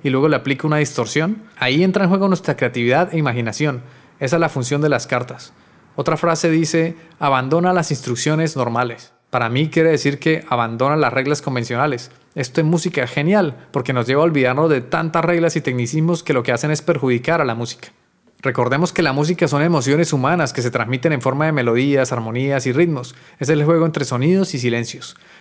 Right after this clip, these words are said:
Con esa frase que dice que abandone las instrucciones normales, a mí me está diciendo que rompa las reglas y que me enfoque en la música y las emociones que se están transmitiendo. En resumen,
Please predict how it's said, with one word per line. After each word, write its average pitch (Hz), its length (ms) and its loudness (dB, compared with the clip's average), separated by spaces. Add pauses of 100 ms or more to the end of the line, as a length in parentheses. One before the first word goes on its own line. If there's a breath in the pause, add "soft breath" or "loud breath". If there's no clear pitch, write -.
(100)
Con 127 140 -4
esa 143 180 0
frase 170 360 0
que 156 100 0
dice 131 260 0
que 156 120 0
abandone 120 340 0
las 156 160 0
instrucciones 131 480 -2
normales, 165 540 0 (180 loud breath)
a 135 80 -6
mí 135 140 -2
me 156 60 0
está 156 200 0
diciendo 156 340 0
que 135 140 -2
rompa 135 300 0
las 202 120 0
reglas 151 440 0
y 127 40 -6
que 123 120 -2
me 117 80 -4
enfoque 127 260 -6
en 160 60 2
la 131 80 0
música 170 400 0
y 160 40 2
las 135 140 0
emociones 135 400 -2
que 156 120 -2
se 120 80 -6
están 127 240 -2
transmitiendo. 123 600 -4 (340)
En 131 80 -6
resumen, 127 400 2